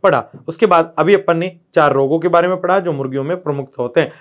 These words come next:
मुर्गियों में सबसे इंपॉर्टेंट जो रोग होता है वो कौन सा होता है भैया? रानीखेत होता है। मुर्गियों का सबसे मुख्य जो रोग होता है वो रानीखेत होता है। इसकी पहचान भी अलग होती है कि भैया मुर्गियाँ क्या होती है, एक कॉर्नर में जाके इकट्ठी हो जाती है, गर्दन को पीछे कर लेती है,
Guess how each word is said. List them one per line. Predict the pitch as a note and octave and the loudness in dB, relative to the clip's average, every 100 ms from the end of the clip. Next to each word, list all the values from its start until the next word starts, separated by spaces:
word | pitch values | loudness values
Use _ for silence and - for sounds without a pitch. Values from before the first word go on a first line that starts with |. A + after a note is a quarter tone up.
| _ | _
मुर्गियों | C#3 C#3+ | -2 0
में | D3 | 0
सबसे | D3 D#3 D3+ | -2 -4 -4
इंपॉर्टेंट | C3+ C#3 C#3 D#3+ D3 | 0 2 2 0 0
जो | D3+ | 2
रोग | D3+ D3 | 2 0
होता | D3 E3 | -2 -2
है | E3 | -2
वो | E3 C#3+ | -4 -4
कौन | C#3 C#3+ | -6 -6
सा | C#3 | -2
होता | C#3 C#3+ | -2 0
है | C3 | 0
भैया? | C#3+ | 0
रानीखेत | E3 C3 C3 C3 C3+ C3+ | 0 0 -4 -4 -6 -4
होता | B2 | -4
है। | D#3 - _ _ | -4 -6 _ _
मुर्गियों | C3+ D3+ C#3+ | -6 -2 0
का | C#3 E3+ | 0 -2
सबसे | E3+ D3 - | -2 -12 -10
मुख्य | C3+ D3+ - | -10 -8 -4
जो | D#3 C#3+ | 0 2
रोग | C#3 | 2
होता | C3+ C#3 | 0 0
है | F#3 F#3 _ - | -2 -2 _ -2
वो | E3 | 2
रानीखेत | D3+ D3+ C#3+ C3+ | 2 0 -4 -6
होता | C3 | -6
है। | D#3+ | -6
इसकी | D3+ - | -6 -8
पहचान | F3 C#3+ C3 C#3+ D#3 | -2 -2 0 -2 0
भी | E3 | 0
अलग | D#3+ D#3 | 2 0
होती | D#3 F3+ | -2 -4
है | |
कि | E3 | -4
भैया | C3+ D#3+ | 0 0
मुर्गियाँ | E3 D3 D3+ D#3 | 0 0 0 2
क्या | D#3+ | 2
होती | D#3 F3+ | 2 0
है, | G3 - _ _ F3+ | -2 -6 _ _ -2
एक | E3+ | 2
कॉर्नर | E3+ D#3 E3 | 4 4 0
में | D#3 | 0
जाके | C#3+ C3+ F3+ | -2 -2 -4
इकट्ठी | D#3 E3 D#3+ | -4 -4 0
हो | D3 | 2
जाती | D3 F#3 | 2 2
है, | F3 | 2
गर्दन | C#3 C3+ | 2 0
को | C3 G#3+ - _ | -2 -4 -4 _
पीछे | G3+ - | 0 2
कर | E3 B2 | 0 -2
लेती | A#2 A#2+ | -6 -6
है, | C3 | -8